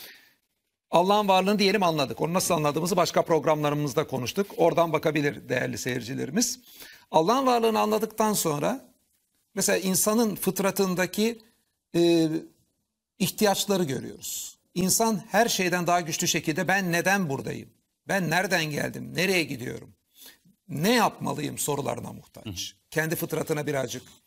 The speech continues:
Speaker 1: e, kulak kabartan bir kimse. Allah'ın varlığıyla beraber bunu anlayan bir kimse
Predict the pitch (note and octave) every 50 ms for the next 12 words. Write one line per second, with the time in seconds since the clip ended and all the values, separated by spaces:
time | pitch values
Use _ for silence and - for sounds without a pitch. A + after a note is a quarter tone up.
0 | _ _ _ _ - - _ _ - C3+ A#2+ - - D3+ D3 C#3+ - C3+ A#2 -
1 | - - - C3 A#2+ A#2 - - - A#2+ A2+ - - - - - - - - -
2 | - - - - - - - D#3+ D#3+ E3 F3+ G#3 A#3+ B3+ B3 A3+ F3+ F#3+ G3 G3
3 | G#3 A3 A#3+ A3+ A3 G3 G3 G3 F#3+ F#3 G3 F3 D#3+ F3+ F#3+ A#3+ A3+ G#3+ G3+ F#3
4 | F3 E3+ E3 D#3+ E3+ E3 - - F3 D#3 - - G3+ A3 C#4+ -